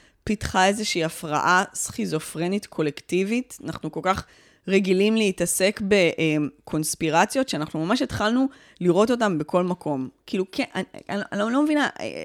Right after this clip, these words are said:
באמת אנחנו חושבים עכשיו שבלנסיאגה, מה, רוצה לקדם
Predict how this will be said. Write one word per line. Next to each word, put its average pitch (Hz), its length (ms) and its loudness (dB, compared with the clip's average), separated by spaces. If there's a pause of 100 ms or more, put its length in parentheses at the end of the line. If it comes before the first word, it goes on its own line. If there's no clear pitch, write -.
(120)
באמת 190 540 2
אנחנו 226 300 -2
חושבים 202 380 -4
עכשיו 247 260 -2 (320)
שבלנסיאגה, 190 680 0
מה, 196 220 4 (100)
רוצה 202 380 2 (140)
לקדם 190 640 2